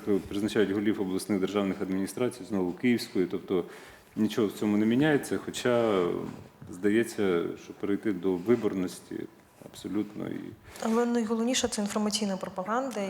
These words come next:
Speaker 2: і
Speaker 1: Інформаційна, знаєте, ну, ви ж знаєте, як вона
Speaker 2: Це
Speaker 1: відбувалася.
Speaker 2: просто
Speaker 1: Якщо це феода-, феодалізм, це князьок, в нього є його територія підконтрольна, і можна будувати будь-яку інформаційну політику. Ми ж бачили, що було в Харкові.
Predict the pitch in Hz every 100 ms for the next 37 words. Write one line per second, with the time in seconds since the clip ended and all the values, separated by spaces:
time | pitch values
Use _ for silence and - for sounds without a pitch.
0 | 185 156 147 147 156 180 165 151 170 170
1 | 147 147 139 147 131 101 107 98 95 95
2 | 98 95 95 120 98 - 151 147 131 101
3 | 101 - 131 123 113 87 92 90 - -
4 | 127 127 131 101 - - 127 139 104 110
5 | 120 - 95 120 123 107 95 85 85 -
6 | - 110 120 127 120 113 131 170 160 131
7 | - 120 117 151 151 131 135 127 135 -
8 | 110 104 - 110 104 92 80 - - -
9 | - - - 117 110 147 143 120 101 123
10 | 110 104 104 107 82 - -